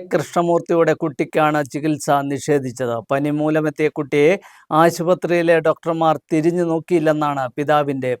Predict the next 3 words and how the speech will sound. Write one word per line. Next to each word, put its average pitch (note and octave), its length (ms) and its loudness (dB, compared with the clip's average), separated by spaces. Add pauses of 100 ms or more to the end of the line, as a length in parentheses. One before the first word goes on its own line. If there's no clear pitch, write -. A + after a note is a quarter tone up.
പരാതി. B2+ 360 -2 (1040)
ആശുപത്രികൾ G#3+ 880 4 (260)
ചികിത്സയ്ക്കുള്ളതാണെന്നാണ് F3 1400 0